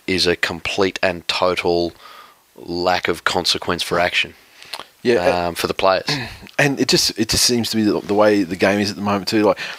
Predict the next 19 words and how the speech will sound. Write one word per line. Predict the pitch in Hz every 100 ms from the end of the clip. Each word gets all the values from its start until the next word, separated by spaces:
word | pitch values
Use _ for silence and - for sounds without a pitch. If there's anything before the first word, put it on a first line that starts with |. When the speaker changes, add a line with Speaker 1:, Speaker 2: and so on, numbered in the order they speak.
| -
Speaker 2:
nothing, | - 139 110 131
well, | 135
my, | 127 131
my | 107 123
number | 123 127 135
one, | 123 120 113 107
well, | 104 107
you | 113
know, | 101 95 80
have | 120
to | 98
be | 95
close | - 107 127 117
to | 117
my | 107
number | 98 110
one | 107 104 104 101 85
thing | 107
that | 92